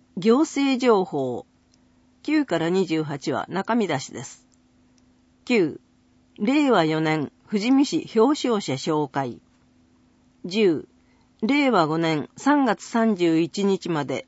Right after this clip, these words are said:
市内三駅で放送。桃色クローバーゼット、発車メロディー。十一、富士見音楽祭、きらり輝くツーデイズ、市民合唱団団員募集。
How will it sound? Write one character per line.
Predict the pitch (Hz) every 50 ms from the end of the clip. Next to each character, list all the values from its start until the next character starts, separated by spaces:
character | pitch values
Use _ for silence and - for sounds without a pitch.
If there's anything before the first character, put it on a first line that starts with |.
| _ _
市 | - - 269 269
内 | 269 247 214 185 185
三 | - 262 262 269 262 247 226
駅 | 190 - 170
で | 143 156 147
放 | - 165 165 160 165
送。 | - - - 143 135 127 113 - - _ _ _ _ _ _ _ _ _ 196
桃 | 190 196 220 254 277
色 | 277 269 254 247 247
ク | - - 208
ロ | 214 220 220 214
ー |
バ | 214 214 208 208 196
ー | 190
ゼ | - 190
ッ | 185 - _ _
ト、 | 151 131 - - _ _ _ _
発 | - - 185 - -
車 | - - 277
メ | 269 254 226
ロ | 202 165 143
デ | 127 143
ィ | 120 87 67 -
ー。 | _ _ _ _ _ _ _ _ _ _ _ _ _ _ _ _ _ _ _ _ _ _ _ -
十 | 185 202 240 240 220 214
一、 | 208 180 - - - 165 160 - - _ _ _ _ _ _ _ _ _ _ _ _ _
富 | - - 220
士 | 208 262 285
見 | 269 269 269 -
音 | 233 233 233 226 220
楽 | 214 202 - -
祭、 | - 160 135 117 90 - - _ _ _ _ _ _ _
き | - - 277
ら | 294 285 269
り | 240 220
輝 | - 202 170 170 165 165 165 165 160
く | - - 147 - - _ _ _ _
ツ | - - 247
ー | 254 269 262
デ | 226 233 220 180
イ | 151 139
ズ、 | - 92 - - _ _ _ _ _ _ _ _
市 | - - - 208
民 | 233 254 285 277 269 254
合 | 254 247 254 254
唱 | - - 247 220 202 180
団 | 156 156 143 139 127 131 123
団 | 170 190 202 214 220 226 208 196
員 | 185 180 175 160 147
募 | 160 151
集。 | - - 143 131 127 113 -